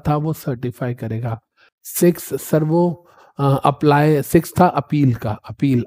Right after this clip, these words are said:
आप थर्टी डेज में अपील फाइल कर सकते हो। और सेवन था operation of standing order, ओरिजिनल वाले after thirty days, awarded वाले after seven days। हाँ सर, ये वाली बात हमको समझ आ गई। आठ कौन सा था? आठ, सर आठ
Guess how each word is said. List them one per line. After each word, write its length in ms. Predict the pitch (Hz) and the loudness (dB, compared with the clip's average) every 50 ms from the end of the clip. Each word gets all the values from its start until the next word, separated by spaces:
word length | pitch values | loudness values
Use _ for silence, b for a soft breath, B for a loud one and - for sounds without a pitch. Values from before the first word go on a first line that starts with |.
| - - | -2 -4
आप 140 | 135 131 - - | -4 -2 -2 -2
थर्टी 260 | 139 139 156 151 143 | -4 -2 -2 -2 0
डेज 220 | 143 131 127 131 | 0 0 0 -2
में 100 | 156 147 | -4 -4
अपील 260 | 135 - 131 123 120 | -4 -6 -6 -8 -8
फाइल 280 | 117 - 123 113 113 113 | -8 -8 -6 -6 -6 -6
कर 100 | 117 110 | -8 -10
सकते 340 | - - 123 110 - - 120 | -10 -10 -12 -14 -12 -12 -12
हो। 120 | 113 - b b b b b b b b | -12 -14 b b b b b b b b
और 100 | 139 131 | -4 -4
सेवन 380 | - - 151 147 165 185 185 | 0 0 0 2 2 2 0
था 160 | 160 - 156 165 175 - - | 2 2 2 2 0 0 0
operation 520 | 135 135 - - 151 151 147 - - 165 | 0 0 2 2 2 2 2 2 2 0
of 160 | 165 165 156 | 0 0 -2
standing 380 | - 143 127 127 135 139 139 139 | -2 -2 -2 -2 -2 -4 -2 -2
order, 240 | 135 135 147 170 180 - B B B B B B | 0 2 2 2 2 0 B B B B B B
ओरिजिनल 460 | 123 131 139 143 135 - 170 175 175 165 | 6 6 6 6 4 2 2 2 4 4
वाले 200 | 156 151 160 156 | 4 4 4 2
after 300 | 139 127 - - 165 143 | 0 -2 -4 -6 -6 -6
thirty 320 | - 170 156 139 - 143 | -4 -6 -6 -4 -4 -2
days, 200 | 151 160 165 160 | -2 -2 -2 -2
awarded 360 | 151 131 131 127 131 139 135 | -2 -4 -4 -4 -4 -4 -4
वाले 200 | 131 135 135 131 | -2 -4 -4 -4
after 320 | 127 123 - _ - 180 214 - - _ b b b b b b b | -4 -6 -4 _ 0 -2 -2 -2 -8 _ b b b b b b b
seven 420 | - - 151 127 120 113 110 104 101 | 0 2 2 2 2 0 -4 -6 -8
days। 280 | 104 104 95 98 - - | -6 -6 -8 -8 -10 -6
हाँ 180 | - 135 135 | 0 0 0
सर, 200 | 131 - 165 151 | 2 2 0 0
ये 120 | 147 143 135 | 0 0 -2
वाली 220 | 135 135 135 139 | -2 -2 -2 -2
बात 240 | 131 131 131 127 - | -2 -4 -4 -6 -6
हमको 240 | 127 127 123 - 127 | -8 -10 -8 -10 -10
समझ 320 | - - 131 131 147 160 147 - - | -8 -8 -8 -6 -6 -6 -8 -6 -6
आ 100 | 120 117 | -6 -6
गई। 200 | 110 104 104 107 - b b b b b b b b b _ - | -4 -6 -8 -8 -10 b b b b b b b b b _ 4
आठ 280 | 123 139 226 202 - - | 6 6 6 4 2 -2
कौन 240 | - 185 165 170 | -4 -4 -2 -2
सा 200 | 160 - - 160 | -2 -2 -2 -2
था? 140 | 151 - 170 | 0 0 -2
आठ, 460 | 165 - - 135 139 143 139 - - - | -2 -2 -2 -2 0 0 -2 -4 -8 -8
सर 200 | - - 156 - | -2 0 0 2
आठ 300 | - 127 135 139 151 | 4 4 4 4 4